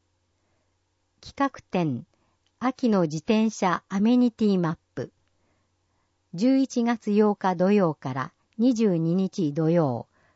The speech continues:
九時から十七時。最終日は十六時まで。区内の名所などを自転車で巡る快適なコースを紹介します。土曜、日曜、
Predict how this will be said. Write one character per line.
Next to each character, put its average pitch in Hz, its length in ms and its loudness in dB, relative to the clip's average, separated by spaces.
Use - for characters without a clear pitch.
九 277 100 -2
時 247 180 -2
か 196 180 -6
ら 135 220 -6
十 185 260 -2
七 156 320 -2
時。 113 180 -12
最 240 260 -2
終 233 260 -2
日 151 160 -2
は 139 200 -4
十 214 240 2
六 214 280 0
時 147 140 -6
ま 131 160 -4
で。 - 140 -18
区 285 140 -2
内 254 260 2
の 185 160 -2
名 214 220 0
所 220 180 -4
な 214 180 -2
ど 160 200 0
を 160 60 2
自 151 160 -4
転 262 280 0
車 190 180 -4
で 160 140 -2
巡 160 300 -2
る 160 160 -2
快 220 280 -6
適 254 240 -4
な 247 160 -2
コ 233 200 0
ー 233 60 2
ス - 160 -6
を 156 140 -2
紹 175 260 -2
介 165 240 -6
し - 160 -10
ま 143 160 -6
す。 - 200 -18
土 180 180 2
曜、 226 320 4
日 170 420 -4
曜、 170 380 2